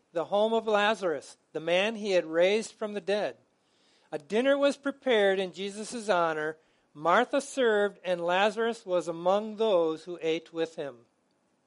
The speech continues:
Then Mary took a twelve-ounce jar of expensive perfume made from essence of nard, and she anointed Jesus' feet with it, wiping his feet with her hair. The house was filled with the fragrance.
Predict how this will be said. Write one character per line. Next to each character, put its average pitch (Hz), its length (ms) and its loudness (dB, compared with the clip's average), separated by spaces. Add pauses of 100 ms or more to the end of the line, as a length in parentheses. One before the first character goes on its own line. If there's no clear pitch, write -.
(1400)
Then 175 160 0
Mary 214 260 2
took 247 220 -6
a 208 40 2
twelve-ounce 240 800 2
jar 185 400 6
of 170 140 2
expensive 220 640 -6
perfume 226 560 -6
made 180 400 0
from 180 260 -8
essence 196 380 -6
of 220 100 -6
nard, 165 520 0 (340)
and 165 120 -6
she 190 140 -8
anointed 208 560 -2
Jesus' 240 560 -10
feet 240 320 -10
with 175 220 -8
it, 135 180 -8 (340)
wiping 226 500 0
his 277 180 -2
feet 208 360 -8
with 185 140 -10
her 208 140 -6
hair. 165 460 0 (500)
The 160 80 -2
house 226 420 -2
was 175 220 -8 (140)
filled 165 480 2
with 165 120 -10
the 180 80 -12
fragrance. 160 840 -4